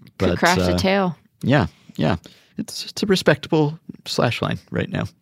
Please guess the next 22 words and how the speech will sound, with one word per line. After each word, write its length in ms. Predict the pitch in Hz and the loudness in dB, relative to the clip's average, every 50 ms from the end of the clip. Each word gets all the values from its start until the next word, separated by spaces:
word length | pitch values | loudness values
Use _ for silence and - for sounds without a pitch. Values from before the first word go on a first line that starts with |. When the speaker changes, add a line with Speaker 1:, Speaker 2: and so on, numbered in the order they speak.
| _ _ | _ _
Speaker 2:
Respectable. 560 | - 113 - - - 175 180 208 - - - - - | -8 -6 -4 -2 -2 -2 -2 -2 -4 -6 -8 -10 -14
<laughs> 60 | _ _ _ _ _ _ _ _ _ _ _ _ _ _ _ - - - - - - 117 101 - - - - - - - 240 - | _ _ _ _ _ _ _ _ _ _ _ _ _ _ _ -20 -20 -20 -14 -6 0 0 0 0 0 -2 0 0 0 0 -2 2
Speaker 1:
Ben, 280 | - 302 349 339 262 - - - | 4 4 4 2 0 -6 -6 -2
I, 240 | 180 262 320 - - - - | 0 2 2 0 -2 -6 -6
you 200 | 233 262 294 311 | -4 0 0 2
know, 260 | 277 240 208 - - - | 2 2 2 0 0 0
I 160 | - 220 233 220 | 2 2 2 2
think 320 | - - - 359 381 - | 0 0 0 0 2 2
it's, 280 | 320 214 - - - - - - - - - - 120 - | 2 0 0 -4 -8 -8 -6 -6 -4 -4 -4 -4 -4 0
no 200 | 214 240 285 311 | 2 4 6 6
one 340 | 294 254 226 208 196 190 190 | 6 6 6 4 4 4 2
says 420 | - - 214 202 202 190 180 175 180 | 0 2 2 4 4 4 2 0 0
that 260 | 190 180 170 160 - | 0 0 0 0 -2
exuberance 720 | - - 175 175 175 175 190 233 226 220 185 175 165 170 - | -2 -4 -2 -2 0 2 2 2 4 6 6 4 4 4 2
has 180 | 170 165 165 - | 0 -2 -2 -4
to 60 | - | -2
be 180 | 170 160 160 - - _ _ - | -2 -2 -2 -4 -8 _ _ -6
purely 320 | - - 202 175 156 151 151 | 0 2 4 4 4 2 2
rational. 720 | 147 - - - 359 403 - - - - - - 190 185 208 - _ - | 2 4 4 4 2 2 -2 -6 -6 -8 -6 -4 -4 -4 -6 -8 _ 0
You 180 | 196 208 196 | 2 4 4
know, 380 | 175 151 123 117 117 104 - - - 180 175 | 4 4 2 0 0 -2 -4 -4 -6 -6 -2
do 680 | - 208 220 220 233 233 233 226 226 220 214 202 - | 2 4 4 6 6 6 4 4 4 4 2 2 -2